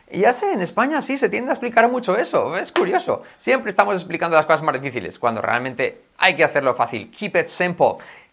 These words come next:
La I como una E, keep it, keep it simple, keep it simple. You need to keep it simple, ¿no?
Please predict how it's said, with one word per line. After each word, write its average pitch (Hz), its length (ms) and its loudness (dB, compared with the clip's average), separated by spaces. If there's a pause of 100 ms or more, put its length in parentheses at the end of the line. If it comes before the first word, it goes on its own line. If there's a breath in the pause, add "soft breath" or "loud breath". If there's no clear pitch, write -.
La 160 220 4
I 190 140 0
como 175 160 0
una 165 240 -2
E, 160 80 -4
keep 196 280 -8
it, 117 220 -2
keep 190 240 -6
it 165 120 2
simple, 170 460 0
keep 180 240 -8
it 151 140 0
simple. 165 340 -4
You 120 180 -4
need 151 160 -6
to 165 100 -6
keep 170 240 -8
it 151 100 -2
simple, 143 460 -4
¿no? 127 180 0